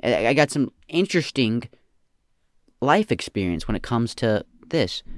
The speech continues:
you know? But I did go to public school freshman year, so we can relate there. But you, I mean,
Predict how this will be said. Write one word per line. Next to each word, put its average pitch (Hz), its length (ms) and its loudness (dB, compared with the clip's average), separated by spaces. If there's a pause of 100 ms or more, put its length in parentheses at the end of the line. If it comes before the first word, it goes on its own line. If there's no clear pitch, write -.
(320)
you 107 120 0
know? 143 180 4
But 123 160 4
I 135 100 8
did 156 200 2
go 156 80 8
to 135 60 4
public 139 320 2
school 113 420 0 (420)
freshman 139 340 2
year, 117 160 0
so 123 120 -6
we 107 80 -2
can 170 440 0
relate 117 420 0
there. 123 400 4 (1120)
But 147 140 6
you, 160 360 -4
I 160 40 2
mean, 160 140 0